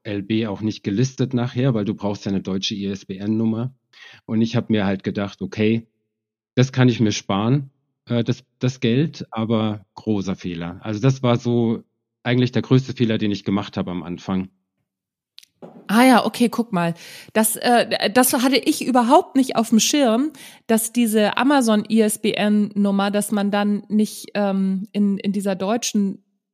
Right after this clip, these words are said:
Speaker 2: Liste ist.
Speaker 1: Nee, ist sie nicht. Also du kannst damit nichts machen. Und, ähm, ja,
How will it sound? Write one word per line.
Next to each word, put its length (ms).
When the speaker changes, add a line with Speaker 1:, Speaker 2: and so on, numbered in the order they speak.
Speaker 2:
Liste 240
ist. 320
Speaker 1:
Nee, 140
ist 200
sie 80
nicht. 360
Also 300
du 100
kannst 400
damit 260
nichts 280
machen. 400
Und, 420
ähm, 540
ja, 300